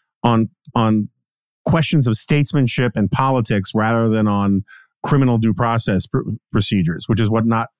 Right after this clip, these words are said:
not what impeachments are supposed to be. And, and so I think that it's unbelievable to watch Nicolle Wallace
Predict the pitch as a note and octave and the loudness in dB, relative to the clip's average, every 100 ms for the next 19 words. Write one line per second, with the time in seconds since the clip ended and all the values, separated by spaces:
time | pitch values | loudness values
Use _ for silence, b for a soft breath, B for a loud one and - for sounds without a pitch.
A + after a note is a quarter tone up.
0 | E3+ A#2+ B2+ A2+ A2 A#2 - G#2 G#2 F#2 | -4 -2 0 0 0 -2 -2 -2 -2 -2
1 | F#2+ F#2+ A2 C3 A#2+ G#2 _ _ _ _ | -2 -2 -2 0 0 -2 _ _ _ _
2 | _ _ _ _ _ B2+ B2+ B2 A#2 A2+ | _ _ _ _ _ -2 0 2 0 -2
3 | _ _ _ _ _ _ _ _ _ C3 | _ _ _ _ _ _ _ _ _ -2
4 | B2+ - C#3+ C#3 - G3 D#3+ C#3+ - _ | 0 0 0 -2 0 -2 -2 -6 -8 _
5 | - C#3+ - D3+ A#2+ - D#3+ F#3 C#3+ C3 | -4 -2 0 -2 -2 -4 0 2 2 2
6 | D3+ D3 C3 A#2+ A2 G#2 A2+ - A2+ - | 2 2 2 0 0 0 0 0 -2 2
7 | A#2 G#2+ G#2 G2 F#2+ F#2+ | 2 2 2 0 0 -2